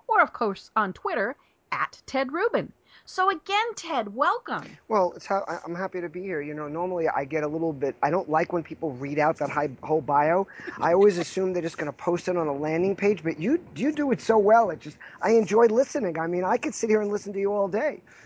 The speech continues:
Speaker 2: Maybe, maybe the
Speaker 1: Well
Speaker 2: audience wants to hear you instead of me.
Speaker 1: No, no, no, no, no. We are here to talk to you because you are the expert. But it's, it's going to be so much fun because I love it when I do this. I, I learn so much, and hopefully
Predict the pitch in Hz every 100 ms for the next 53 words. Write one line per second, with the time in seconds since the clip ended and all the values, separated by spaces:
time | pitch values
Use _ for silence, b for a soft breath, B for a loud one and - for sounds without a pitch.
0 | B 202 - _ - 427 349 285 277 254
1 | 240 226 240 - 190 226 202 226 269 226
2 | 214 202 202 294 233 - _ _ _ _
3 | _ 294 311 311 302 294 254 208 180 151
4 | - _ _ - 269 381 392 208 185 -
5 | 277 269 240 226 202 208 190 180 170 220
6 | 220 466 539 494 403 571 - - - -
7 | B B - 349 330 302 320 - 415 381
8 | 277 - 254 240 - 180 185 - 220 -
9 | 240 240 269 330 349 262 233 233 208 208
10 | 208 220 214 - 262 330 359 381 - 359
11 | 339 349 - 370 370 440 -